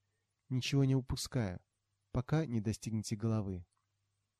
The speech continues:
Тогда вообразите все тело совершенным. Оно — средство, данное вам Богом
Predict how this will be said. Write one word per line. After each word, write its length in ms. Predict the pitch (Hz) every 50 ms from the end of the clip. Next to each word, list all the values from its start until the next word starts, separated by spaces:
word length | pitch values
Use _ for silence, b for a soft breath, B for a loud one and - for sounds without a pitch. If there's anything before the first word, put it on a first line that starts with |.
| _ _ _ _ _ _ _ _ _ -
Тогда 340 | 127 127 117 110 127 127 110
вообразите 680 | 123 127 120 110 123 123 123 113 143 165 - - -
все 200 | - - - 131
тело 420 | 123 - - 165 165 156 151 131 -
совершенным. 800 | - - - 131 123 117 - - - 131 113 98 90 85 87 - _ _ _ _ _ _ _ _ _ _ _ _ _
Оно — 320 | - 117 120 127 131 131 -
средство, 640 | - - - 139 131 147 135 - - - - 101 95
данное 480 | 92 98 123 117 113 107 107 110 107
вам 220 | 101 110 110 107 104
Богом 440 | 123 143 147 123 113 104 92 95